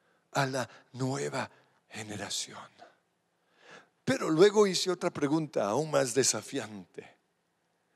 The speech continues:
¿Cuántos meros-, menores de treinta años predican en sus iglesias? Porque era un evento de pastores y nadie alzó la mano.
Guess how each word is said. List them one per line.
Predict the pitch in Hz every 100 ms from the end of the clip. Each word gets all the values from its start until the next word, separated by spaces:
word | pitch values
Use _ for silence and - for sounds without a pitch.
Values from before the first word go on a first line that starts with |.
| _
¿Cuántos | - 240 262 - 233 170
meros-, | 151 147 180 185 165 -
menores | 143 147 160 165 160
de | 131
treinta | - 151 147 - 135
años | 123 107 92 98 - _ _ _ _ _
predican | - 127 123 151 151 127
en | 117
sus | - 110 -
iglesias? | 104 107 - - - - -
Porque | 120 135
era | 208
un |
evento | 202 156 185 185 180 156 - _
de | 101
pastores | - - - - - - - - - - - _ _ _ _ _ _ _ _ _ _ _ _
y | 151
nadie | 120 107 120 143 143
alzó | 104 - 65
la | 64
mano. | - - _